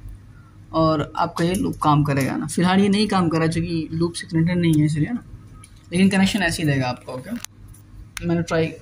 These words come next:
already कर चुके हैं। ठीक है दोस्तों, thanks for watching। मेरे video को ज़्यादा से share करें, है ना। ये हमारा एमसीपी है,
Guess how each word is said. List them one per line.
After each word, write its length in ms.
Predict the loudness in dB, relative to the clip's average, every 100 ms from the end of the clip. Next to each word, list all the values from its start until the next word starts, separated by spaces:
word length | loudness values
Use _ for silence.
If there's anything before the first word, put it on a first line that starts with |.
| -6
already 280 | 0 0 0
कर 160 | -2 -6
चुके 240 | -8 -12
हैं। 80 | -12 -12 -20 -20 -20 -20 -18 -18 -12 -4 -4 -4 2
ठीक 100 | 4
है 60 |
दोस्तों, 280 | 4 2 0 -2 -6 -12 -12 -16 -12 -8
thanks 320 | 0 2 2
for 60 | 2
watching। 340 | 2 2 0 -2 -8 -20 -16 -18 -18 -20 -20 -20 -20 -8
मेरे 120 | -2
video 180 | 0 0
को 80 | -2
ज़्यादा 240 | -2 0
से 100 | 0
share 260 | 0 0 0
करें, 280 | 0 -4 -6 -12 -12 -6
है 80 | -2
ना। 180 | -2 -4 -8 -20 -20 -20 -20 -20 -20 -20 -6
ये 60 |
हमारा 240 | -2 -2 -2
एमसीपी 420 | -2 -4 -4 -2
है, 120 | -2